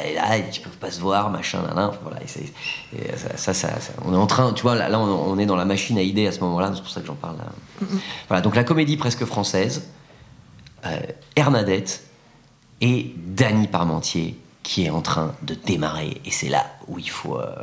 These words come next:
Speaker 1: et c'est là où il faut communiquer.
Speaker 2: D'accord. Mais il y aura une communication un peu plus agressive, euh,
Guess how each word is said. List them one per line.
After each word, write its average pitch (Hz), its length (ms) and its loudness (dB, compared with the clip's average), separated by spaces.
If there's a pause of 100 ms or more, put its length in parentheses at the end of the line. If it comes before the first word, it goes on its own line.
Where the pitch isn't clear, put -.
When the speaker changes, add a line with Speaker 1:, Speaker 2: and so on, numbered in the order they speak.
(320)
Speaker 1:
et - 60 -8
c'est - 160 -2
là 85 60 0
où 80 40 0
il 82 80 -2
faut - 120 -6
communiquer. 76 460 -2 (680)
Speaker 2:
D'accord. - 400 -4 (400)
Mais 196 120 8
il - 20 8
y 190 40 6
aura 190 120 6
une 196 100 6
communication 190 540 4
un 208 40 8
peu 190 120 2
plus 185 180 4
agressive, 180 560 2
euh, 160 200 0